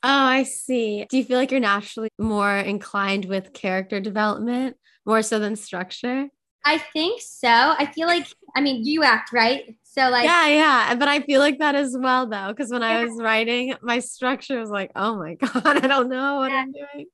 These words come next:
Speaker 2: Oh, same. I'm like, "What is happening? I don't know where this is going." That's how I felt a little with Trust, but I was like, "I have a grasp on, like, who these characters are." But I do think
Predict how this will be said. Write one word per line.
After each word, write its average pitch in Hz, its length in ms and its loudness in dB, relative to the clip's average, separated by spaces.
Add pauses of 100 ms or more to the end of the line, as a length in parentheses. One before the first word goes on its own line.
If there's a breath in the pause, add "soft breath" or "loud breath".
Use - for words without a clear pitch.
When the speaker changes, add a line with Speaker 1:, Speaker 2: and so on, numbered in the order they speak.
(140)
Speaker 2:
Oh, 311 120 4 (120)
same. 311 240 2
I'm 269 160 2
like, 269 200 -2
"What 226 500 2
is 285 180 -2
happening? 233 320 0
I 226 80 0
don't 220 220 0
know 233 120 -2
where 247 140 -2
this 247 200 -6
is 226 120 -12
going." 220 460 4
That's 247 180 -2
how 294 80 4
I 285 80 4
felt 269 200 0
a - 20 0
little 240 220 0
with 247 180 -2
Trust, 226 300 0
but 226 80 2
I - 20 2
was 226 100 -2
like, 220 140 -4
"I 214 60 -2
have 240 180 -2
a 240 60 0
grasp 262 540 0
on, 240 180 2
like, 208 160 -2 (400)
who 339 120 2
these 285 320 -2
characters 311 520 0
are." 233 340 4 (420)
But 302 80 2
I 311 80 4
do 302 200 0
think 311 280 -4